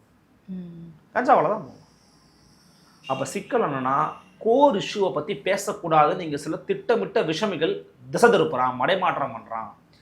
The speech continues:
Speaker 2: அதுக்கு தமிழர்கள் ஈல்டாகவே கூடாது. திரும்ப திரும்ப சொல்றேன், பகை மூட்டுவதற்கு உள்ளுக்குள்ளேயே துரோகிகள் இருக்கான்,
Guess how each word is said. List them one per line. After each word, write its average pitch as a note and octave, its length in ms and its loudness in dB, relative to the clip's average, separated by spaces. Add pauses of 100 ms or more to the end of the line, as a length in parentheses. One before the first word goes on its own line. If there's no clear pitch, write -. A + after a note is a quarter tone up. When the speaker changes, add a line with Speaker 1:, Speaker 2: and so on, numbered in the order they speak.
(260)
Speaker 2:
அதுக்கு C#4+ 500 4
தமிழர்கள் G3 440 4
ஈல்டாகவே A3+ 580 8 (120)
கூடாது. E3+ 440 6 (420)
திரும்ப G3+ 340 0
திரும்ப G#3+ 340 0
சொல்றேன், E3 360 0 (1300)
பகை G#3 300 10
மூட்டுவதற்கு G#3+ 800 2 (920)
உள்ளுக்குள்ளேயே A3+ 800 6
துரோகிகள் F#3+ 480 8
இருக்கான், C3+ 320 -6